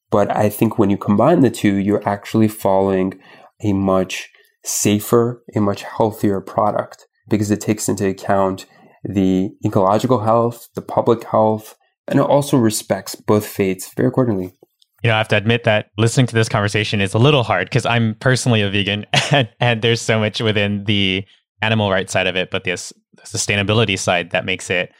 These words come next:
Speaker 2: quite hard. But I do see the value of leveraging culture to bring people together. And what you've essentially done through the work that you do with creating,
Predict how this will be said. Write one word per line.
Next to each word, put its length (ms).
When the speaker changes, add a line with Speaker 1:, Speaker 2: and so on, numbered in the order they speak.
Speaker 2:
quite 240
hard. 360
But 100
I 80
do 240
see 280
the 120
value 680
of 400
leveraging 560
culture 540
to 120
bring 280
people 300
together. 540
And 500
what 240
you've 340
essentially 480
done 240
through 160
the 80
work 220
that 140
you 160
do 520
with 380
creating, 640